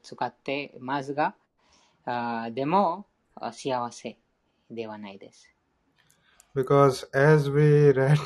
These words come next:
Speaker 2: <laughs> as we read in today's Bhagavad Gita reading, that people themselves are demons, <laughs> therefore they are not happy.
Speaker 1: うん、今日バグワッドギターに読みましたが、その人、お、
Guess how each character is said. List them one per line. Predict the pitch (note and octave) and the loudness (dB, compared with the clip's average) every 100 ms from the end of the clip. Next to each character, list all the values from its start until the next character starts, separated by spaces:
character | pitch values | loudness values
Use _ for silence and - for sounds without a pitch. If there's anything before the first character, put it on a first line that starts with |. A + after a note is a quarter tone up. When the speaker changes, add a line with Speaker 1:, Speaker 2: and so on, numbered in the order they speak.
| - _ _ _ _ _ _ - _ | -8 _ _ _ _ _ _ -20 _
Speaker 2:
<laughs> | _ - - - - - - C#3 D3+ | _ -20 -20 -20 -14 -14 -12 -4 2
as | D3 D3+ D3+ | 4 4 2
we | C#3+ | 2
read | B2 C#3 C3+ C#3 | 2 2 4 4
in | C3+ - | 2 -2
today's | C3+ C3 C3+ C3 B2+ | 0 4 4 2 0
Bhagavad | C3 B2 B2+ C3+ - | -2 0 2 2 2
Gita | C#3 C3+ C3 B2 | -2 0 0 2
reading, | C3 C3+ A#2+ G#2+ - _ - _ _ _ - | 2 2 -2 -4 -20 _ -20 _ _ _ -6
that | B2+ - - | -6 -6 2
people | D3+ D3+ D#3 D3 | 4 8 8 8
themselves | C#3+ C#3+ D3+ D3+ D#3+ D#3 D3 | 8 6 6 8 8 10 8
are | C#3+ C3 | 6 6
demons, | C3 B2+ B2 A2 - - | 2 2 0 -4 -10 -4
<laughs> | |
therefore | C3+ D3+ E3 D3+ D3 C3 | 6 10 10 8 2 2
they | B2+ C3 | 2 0
are | C3 | 0
not | B2+ B2 | -4 -6
happy. | C3 A#2 - G2+ - _ _ _ _ _ _ _ _ _ _ | -4 -6 -8 -16 -16 _ _ _ _ _ _ _ _ _ _
Speaker 1:
う | C3 | -16
ん、 | B2+ A#2+ | -14 -16
今 | - C#3 D3+ | -8 -6 -4
日 | D3 | -6
バ | C3 | -8
グ | A#2+ C#3 | -6 -10
ワ | |
ッ | |
ド | B2 | -8
ギ | B2+ | -10
タ | C#3 B2+ | -4 -2
ー | B2 | -4
に | B2+ B2 | -8 -12
読 | B2 | -12
み | B2 | -12
ま | B2 A#2+ | -12 -14
し | |
た | - A#2+ | -12 -10
が、 | D#3+ _ _ _ _ _ | -12 _ _ _ _ _
そ | - | -12
の | B2 B2 A#2+ A#2 | -10 -8 -8 -10
人、 | - - E3 | -10 -2 -2
お、 | F#3 B2 B2 A#2+ A#2+ A#2 A#2 | 0 -4 -6 -8 -8 -8 -8